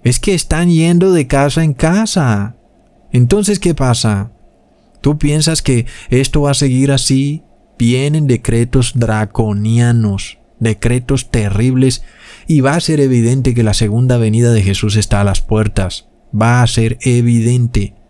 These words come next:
Entonces, es en ese momento cuando, si tú no tienes la unción del Espíritu Santo, entonces tú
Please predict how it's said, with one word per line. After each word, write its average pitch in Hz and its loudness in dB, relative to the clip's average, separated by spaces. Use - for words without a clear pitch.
Entonces, 120 0
es 113 -2
en 117 0
ese 117 -2
momento 135 -4
cuando, 113 -2
si 101 -2
tú 151 0
no 123 0
tienes 127 0
la 104 -2
unción 139 -2
del 113 2
Espíritu 143 0
Santo, 143 -4
entonces 120 0
tú 135 0